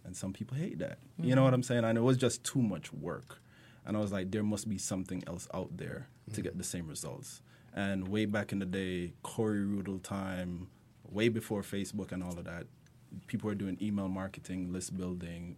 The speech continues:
Speaker 1: forum posting or whatever to get their word, get the word out.
Speaker 2: Mm-hmm.
Speaker 1: So that's what we used, and we didn't have to be like everybody else promoting
Speaker 3: Right.
Speaker 1: their events anymore. But people will show up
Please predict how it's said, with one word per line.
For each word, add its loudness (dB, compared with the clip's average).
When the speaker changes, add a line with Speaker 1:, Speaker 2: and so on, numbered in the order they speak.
Speaker 1:
forum -2
posting -6
or -8
whatever -6
to -10
get -10
their -8
word, -8
get 2
the -2
word -6
out. -10
Speaker 2:
Mm-hmm. -6
Speaker 1:
So 4
that's 4
what 4
we 4
used, 2
and 0
we 2
didn't 2
have -2
to -2
be -2
like -6
everybody -6
else -10
promoting 0
Speaker 3:
Right. -2
Speaker 1:
their -6
events -8
anymore. -8
But 2
people 4
will 2
show 2
up 6